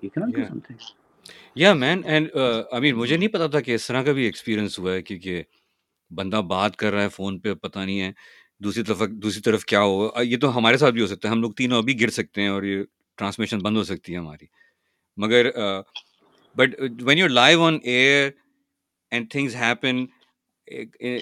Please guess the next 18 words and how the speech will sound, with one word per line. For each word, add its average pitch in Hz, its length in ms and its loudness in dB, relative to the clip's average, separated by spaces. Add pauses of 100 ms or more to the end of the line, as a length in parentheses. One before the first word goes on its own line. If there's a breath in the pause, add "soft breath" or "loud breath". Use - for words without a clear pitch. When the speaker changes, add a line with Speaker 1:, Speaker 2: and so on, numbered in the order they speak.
(100)
Speaker 2:
یہ 131 180 -2
بڑا 143 220 4
ایک 139 240 2
مشکل 123 380 -6
وقت 127 200 -6
ہوتا 117 200 -2
ہے 120 40 2
ایک 117 180 0
انسان 110 360 -6
کے 113 140 -10
لیے 104 240 -6
کہ - 120 -8
وہ 110 260 -6
ایک 110 260 -6
اچھا - 260 -8
صحافی 107 500 -4
بن 104 220 -4
کے 117 200 -4